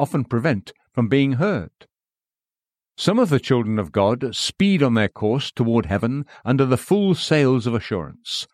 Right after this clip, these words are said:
Others are tossed to and fro all their voyage and will scarcely believe they have faith. But take the least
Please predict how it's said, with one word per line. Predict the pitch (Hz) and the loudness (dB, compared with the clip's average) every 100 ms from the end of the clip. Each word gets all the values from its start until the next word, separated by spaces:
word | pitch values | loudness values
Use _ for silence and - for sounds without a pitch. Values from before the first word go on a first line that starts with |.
| _ _ _ _ _ _ 101 | _ _ _ _ _ _ -2
Others | 123 151 151 131 | 2 4 2 0
are | 151 143 | 0 -2
tossed | - 147 - - - - | 0 -2 -2 -10 -14 -4
to | 151 143 | 0 2
and | 127 | 0
fro | - 147 127 98 80 _ _ | -2 0 2 2 -2 _ _
all | 165 156 139 | 2 4 4
their | 117 107 | 2 2
voyage | 90 120 127 131 123 - - _ | 0 0 2 0 -2 -8 -20 _
and | 113 117 | -4 -2
will | 123 | -2
scarcely | - - 156 - 139 | -4 -2 0 0 -4
believe | 117 127 156 135 87 82 - - | -2 0 0 -2 -4 -8 -12 -4
they | 98 | -2
have | 104 - | -2 -4
faith. | - 78 - - - _ _ _ _ _ _ _ _ _ | -10 -14 -14 -20 -20 _ _ _ _ _ _ _ _ _
But | 131 190 - - _ _ _ - | -2 -2 -4 -16 _ _ _ -2
take | 160 - | -2 0
the | 208 | 0
least | 165 170 - - | 2 0 -2 -6